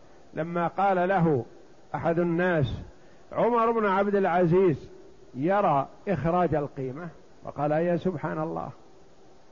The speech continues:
نأخذ بقول عمر بن عبد العزيز ونترك قول رسول الله صلى الله عليه وسلم؟" وأنكر على من قال له. والأئمة الثلاثة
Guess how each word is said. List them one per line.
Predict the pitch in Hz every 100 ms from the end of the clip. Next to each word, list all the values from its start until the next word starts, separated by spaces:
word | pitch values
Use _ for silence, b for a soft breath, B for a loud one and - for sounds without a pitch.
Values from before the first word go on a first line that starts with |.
| -
نأخذ | 160 214 190 196 185
بقول | 185 170 202 196 175
عمر | 208 208
بن | 175 170
عبد | 160 170
العزيز | 165 147 156 190 160 147
ونترك | 160 202 190 175 -
قول | 151 175 196 175
رسول | 180 170 185 180
الله | 175 180 160 160
صلى | 160 165
الله | 165 180 156
عليه | 151 156 151
وسلم؟" | 143 147 139 156 170 214 262 - - - - - - - - - - - - - -
وأنكر | 139 175 240 220 196 196
على | 185 185 190 185 185
من | 180 170
قال | 151 165 147 131
له. | 123 - - - - - - - - - - - - - - - -
والأئمة | 139 160 156 190 233 226 208
الثلاثة | 214 - 190 185 175 156 170